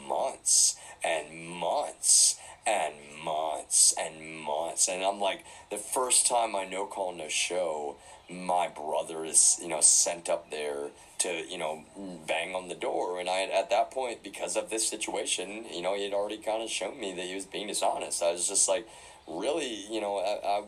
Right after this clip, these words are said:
didn't wanna have to put my own brother to the test, if I wanna put it that way. But let me emphasize, you know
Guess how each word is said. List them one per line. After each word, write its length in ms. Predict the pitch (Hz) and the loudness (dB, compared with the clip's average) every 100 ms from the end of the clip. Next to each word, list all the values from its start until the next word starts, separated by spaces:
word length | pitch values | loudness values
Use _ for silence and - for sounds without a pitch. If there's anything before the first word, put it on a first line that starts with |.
| 95 | -6
didn't 200 | 123 123 | -6 -4
wanna 160 | 123 | -2
have 80 | 120 | -2
to 80 | - | -4
put 160 | 117 113 | -6 -4
my 140 | 117 | -2
own 160 | 117 98 | -4 -6
brother 380 | 76 90 120 | -2 -2 -2
to 160 | 113 107 | -6 -6
the 80 | 98 | -6
test, 460 | - 110 - - | 0 2 2 0
if 100 | 104 | -2
I 60 | 101 | -2
wanna 180 | 92 90 | -2 -4
put 140 | - | -8
it 100 | 127 | -6
that 180 | 95 - | -4 -2
way. 240 | 76 90 101 | -2 -2 -2
But 180 | 104 92 | -4 -2
let 100 | 101 | -4
me 140 | 98 | -4
emphasize, 640 | 113 - - 85 101 107 | -6 -2 0 2 2 -2
you 60 | 95 | -4
know 220 | 95 95 | -2 -4